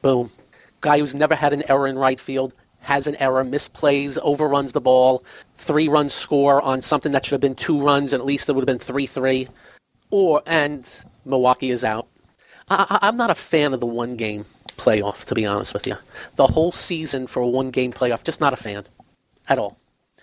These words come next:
Because the playoff's supposed to be the better team. You don't make a better team by one game. I, I'm just not a fan. Now, getting to the Super Bowl to play that one game, okay. But in baseball, for me, it's different.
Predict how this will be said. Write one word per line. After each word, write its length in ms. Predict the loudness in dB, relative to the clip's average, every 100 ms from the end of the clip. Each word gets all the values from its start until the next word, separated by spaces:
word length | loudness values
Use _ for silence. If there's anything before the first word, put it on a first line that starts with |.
| _
Because 280 | -4 0 0
the 80 | 0
playoff's 340 | 0 2 2
supposed 260 | 0 -2 0
to 40 |
be 120 | -2
the 100 | -2
better 220 | 2 2 0
team. 340 | -4 -6 -8 -14 -10
You 80 | 0
don't 120 | 0
make 120 | 0 -2
a 60 |
better 200 | -2 -2
team 240 | -4 -6 -2
by 140 | -2
one 260 | -2 -6 -6
game. 280 | -6 -6
I, 80 | -2
I'm 160 | 0 0
just 120 | -2
not 120 | -4
a 40 | -4
fan. 260 | -8 -8 -12 -20 _ _ _ _ -2
Now, 160 | -2
getting 340 | 0 0 0 -2
to 140 | -6
the 80 | -6
Super 340 | -6 -6 -4
Bowl 220 | 0 0 0
to 60 |
play 220 | -2 0
that 160 | 2 0
one 220 | 0 -2
game, 220 | 0 0
okay. 340 | -2 -4 -6 -6 -14 -20 -20 _ _ -8
But 80 | -2
in 80 | 2
baseball, 340 | 0 2 0
for 140 | 0
me, 120 | -4 -4
it's 140 | -6
different. 340 | -10 -10 -18